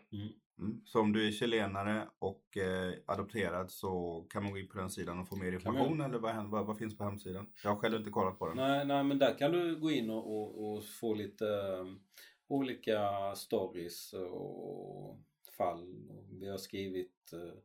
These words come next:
Speaker 1: lite berätt-, kort berättelser o-, om våra liv och, och, och folk som, ja, personer som har hittat sina rötter och sådär, och hur man kan gå tillväga.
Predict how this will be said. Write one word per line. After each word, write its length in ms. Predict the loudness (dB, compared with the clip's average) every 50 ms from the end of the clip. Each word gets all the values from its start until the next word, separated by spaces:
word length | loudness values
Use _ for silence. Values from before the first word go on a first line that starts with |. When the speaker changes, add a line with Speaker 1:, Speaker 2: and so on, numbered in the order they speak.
| _ -20 -20 -20 -20 -20 -20 -20 -20 -20 -20 -20 _ _ _ _ -20 -12
Speaker 1:
lite 320 | -8 -6 -6 -4 -4 -4 -2
berätt-, 400 | 0 0 0 -2 -2 -8 -12 _
kort 340 | -2 -2 -2 -2 -8 _
berättelser 760 | -8 -6 -6 -6 -6 -10 -12 -12 -10 -10 -10 -8 -6 -4 -4
o-, 240 | -4 -4 -6 -8 -8 -10 -10
om 100 | -10 -8
våra 200 | -8 -6 -6 -6
liv 360 | -4 -6 -6 -6 -8 -10 -12
och, 260 | -12 -14 -12 -12 -12 -12 -12 -12 -12 -14
och, 40 | -14
och 520 | -14 -18 _ _ _ _ -14 -14 -14 -14 -14 -18 -20 -20 -10 _
folk 340 | -4 -4 -4 -6 -10 -12
som, 280 | -12 -10 -8 -8 -8 -8
ja, 160 | -10 -12 -14 -16 _ _ _ _ _ _
personer 380 | -10 -8 -8 -6 -6 -6 -6
som 160 | -6 -8 -10
har 60 | -10 -10
hittat 280 | -10 -10 -12 -16 -16
sina 200 | -14 -14 -14 -12
rötter 380 | -12 -12 -12 -14 _ _ -16 -16
och 80 | -14
sådär, 200 | -12 -10 -10 -8
och 320 | -8 -8 -10 -12 -12 -14 -16
hur 140 | -16 -16 -16
man 140 | -16 -16
kan 180 | -16 -14 -14 -12
gå 100 | -12 -12
tillväga. 720 | -12 -12 -12 -10 -10 -8 -8 -10 -12 -12 -14 -14 -16 -16